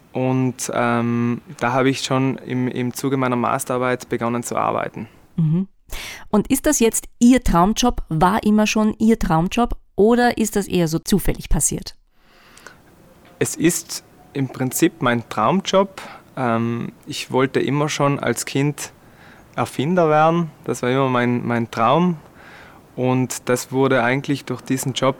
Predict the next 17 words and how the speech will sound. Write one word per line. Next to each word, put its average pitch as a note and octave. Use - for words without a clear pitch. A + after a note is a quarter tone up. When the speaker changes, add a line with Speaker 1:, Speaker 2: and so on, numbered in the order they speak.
Speaker 1:
verwirklicht. C#3+
Wir B2
haben, B2
äh, A#2+
mehrere C3+
Patente C3
entwickelt, -
äh, A#2+
die B2
schon, B2+
also A#2
drei A#2
Patente, C#3
die B2+
schon C3
veröffentlicht D3+
wurden, C#3+